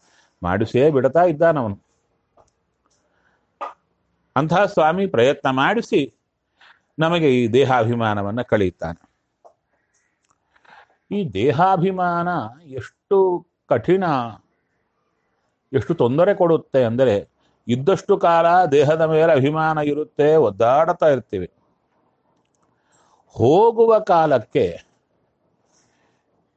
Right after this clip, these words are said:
"ಶತವೃಶ್ಚಿಕ ದಷ್ಟಸ್ಯ ಯಾ ಪೀಡಾ ಸಾನುಭೂಯತೆ" ಅಂತ.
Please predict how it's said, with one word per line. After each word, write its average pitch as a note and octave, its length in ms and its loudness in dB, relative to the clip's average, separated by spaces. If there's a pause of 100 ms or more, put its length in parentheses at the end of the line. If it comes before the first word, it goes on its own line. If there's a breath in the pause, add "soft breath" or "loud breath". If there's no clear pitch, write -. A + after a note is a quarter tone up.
(340)
"ಶತವೃಶ್ಚಿಕ G#3 720 0
ದಷ್ಟಸ್ಯ F3+ 720 0 (160)
ಯಾ C3 240 2
ಪೀಡಾ C3+ 480 2
ಸಾನುಭೂಯತೆ" B2 960 -2 (180)
ಅಂತ. - 200 -20